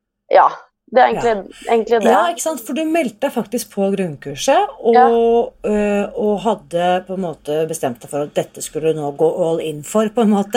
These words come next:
Speaker 1: Ja, ja.
Speaker 2: Og så grunnet diverse, ikke sant? Og det opplever jo mange av oss, at, øh, dette her får jeg faktisk ikke til, i hvert fall ikke nå.
Speaker 1: Nei.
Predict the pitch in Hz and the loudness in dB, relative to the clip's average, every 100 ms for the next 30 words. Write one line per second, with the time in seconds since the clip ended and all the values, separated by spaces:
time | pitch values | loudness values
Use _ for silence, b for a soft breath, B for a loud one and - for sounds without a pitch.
0 | 294 - 233 B B B _ 220 226 - | 4 4 2 B B B _ 4 4 2
1 | 233 226 247 196 156 190 156 - - 247 | 0 2 2 2 -2 -4 -2 -4 -6 -4
2 | 294 285 247 247 - - 180 175 170 196 | -2 -2 0 0 0 -6 -4 -2 0 0
3 | 202 156 127 165 190 - 175 - 196 185 | 0 0 -2 -2 -2 -4 -4 -4 -4 -4
4 | 151 - 214 202 208 - - 131 147 120 | -4 -4 0 0 -2 -12 -4 -2 -2 -6
5 | - 131 147 156 175 165 - 185 165 160 | -12 -14 -10 -6 -4 -4 -4 -6 -6 -2
6 | 226 330 - _ b b - 220 214 | 0 0 -4 _ b b 2 4 4